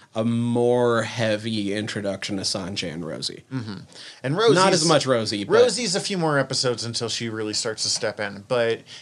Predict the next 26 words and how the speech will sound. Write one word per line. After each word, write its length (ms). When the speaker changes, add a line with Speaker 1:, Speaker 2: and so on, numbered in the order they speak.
Speaker 2:
you 120
get 200
more 220
of 100
an 60
idea 300
of 120
who 140
Sanjay 600
is, 340
where 300
he 220
is. 340
We 100
haven't 180
really 180
said 240
that. 260
He 120
is 140
working 360
as 140
the 100
executive 720
for 460
God. 600